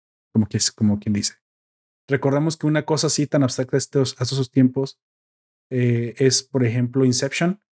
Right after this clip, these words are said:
¿Quién sabe en los sesentas cómo, o setentas cómo hubiera sido Inception sin el presupuesto que hubiera tenido?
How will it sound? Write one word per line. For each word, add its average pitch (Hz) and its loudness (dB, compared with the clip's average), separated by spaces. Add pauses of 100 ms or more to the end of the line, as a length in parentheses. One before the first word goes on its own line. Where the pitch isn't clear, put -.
(160)
¿Quién 139 2
sabe 147 0
en 143 0
los 135 -2
sesentas 131 0
cómo, 131 2
o 123 -4
setentas 127 0
cómo 127 0
hubiera 127 0
sido 120 -6
Inception 131 0
sin 127 4
el 120 4
presupuesto 120 -2
que - -2
hubiera 123 4
tenido? 123 -2